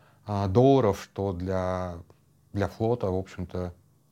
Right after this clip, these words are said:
не очень большие деньги, потому что всё, что связано с флотом, стоит очень дорого.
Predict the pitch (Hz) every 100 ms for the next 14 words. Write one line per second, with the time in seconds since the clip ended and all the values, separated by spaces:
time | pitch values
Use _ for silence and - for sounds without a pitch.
0 | _ 113 107 92 85 85 85 85 82 82
1 | 107 120 95 - 90 - - 98 - 95
2 | 95 87 90 - 117 120 92 - 98 92
3 | 90 87 85 82 78